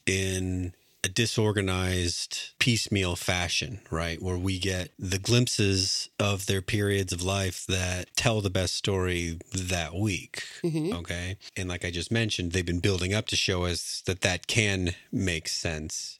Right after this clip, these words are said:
Speaker 1: if you put the right pieces in the right order. Also, since I'll just piggyback off of everything that you've said,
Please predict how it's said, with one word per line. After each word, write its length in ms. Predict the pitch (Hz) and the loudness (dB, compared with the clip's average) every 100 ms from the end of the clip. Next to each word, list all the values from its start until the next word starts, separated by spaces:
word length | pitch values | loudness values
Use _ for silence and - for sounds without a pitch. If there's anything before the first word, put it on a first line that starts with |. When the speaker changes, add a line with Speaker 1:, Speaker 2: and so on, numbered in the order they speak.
| - | -4
Speaker 1:
if 160 | 95 - | -2 -2
you 60 | |
put 200 | 87 98 | -4 -2
the 100 | - | -2
right 220 | 87 80 - | -2 -2 -2
pieces 420 | 98 85 82 80 | -4 -2 -4 -4
in 60 | |
the 100 | 82 | -4
right 280 | 80 78 76 | -4 -4 -4
order. 380 | 95 82 80 - _ _ _ _ - | -6 -6 -10 -16 _ _ _ _ 4
Also, 600 | 127 156 87 80 113 113 - - - | 6 6 2 2 0 -2 -12 -20 -6
since 260 | - 98 95 | 2 2 2
I'll 120 | 95 | 0
just 200 | 90 - | -2 0
piggyback 500 | - 90 90 82 - | 0 0 0 -2 -2
off 200 | 82 - | -2 -4
of 180 | 80 - _ - | -10 -12 _ 2
everything 400 | 110 110 95 87 | 2 4 0 -2
that 140 | 80 - | -2 -4
you've 140 | 107 | -4
said, 320 | - 76 82 | -4 -4 -6